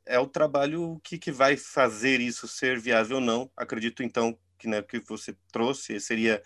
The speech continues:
é subjetivo, <laughs> depende do aluno, do estudo e de como que isso é passado a ele, né. E,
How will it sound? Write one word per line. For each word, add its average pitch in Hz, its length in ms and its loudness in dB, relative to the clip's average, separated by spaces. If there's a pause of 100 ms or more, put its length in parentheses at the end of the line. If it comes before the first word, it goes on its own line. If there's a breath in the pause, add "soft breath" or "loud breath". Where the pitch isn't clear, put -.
(380 loud breath)
é 127 80 6
subjetivo, 120 640 -4
<laughs> - 80 -20
depende 107 460 2
do 101 240 -2
aluno, 98 400 -2
do 98 100 -10
estudo 98 760 -6
e - 140 -10
de 95 100 -14
como 104 280 -4
que - 100 -8
isso 101 140 -6
é 98 40 -4
passado 101 480 -4
a 104 80 -2
ele, 87 220 -8
né. 90 200 -8 (520)
E, 143 460 -8